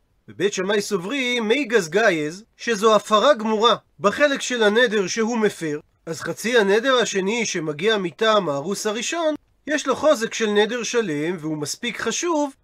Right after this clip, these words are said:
להורישו לארוס האחרון ביחד עם האב. וגם בסיפא של התוספתא, אמרו בית שמאי שחוזר האב ומפר חלקו של הבעל, משום שבית שמאי סוברים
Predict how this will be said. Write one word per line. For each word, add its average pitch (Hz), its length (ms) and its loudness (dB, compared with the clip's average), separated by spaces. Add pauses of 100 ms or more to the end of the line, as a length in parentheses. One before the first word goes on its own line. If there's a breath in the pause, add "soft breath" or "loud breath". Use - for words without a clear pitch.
(160)
להורישו 196 640 2
לארוס 175 460 2
האחרון 247 720 4
ביחד 262 460 0
עם 233 140 0
האב. 220 280 4 (220)
וגם 160 300 -2
בסיפא 294 500 2
של 214 240 2
התוספתא, 185 640 -2 (360)
אמרו 269 260 -2
בית 262 180 0
שמאי 233 400 2
שחוזר 233 520 -2
האב 233 360 4
ומפר 220 480 -2
חלקו 226 380 -2
של 208 200 0
הבעל, 160 300 0 (320)
משום 143 240 -8
שבית 151 320 -6
שמאי 202 300 0
סוברים 254 640 -2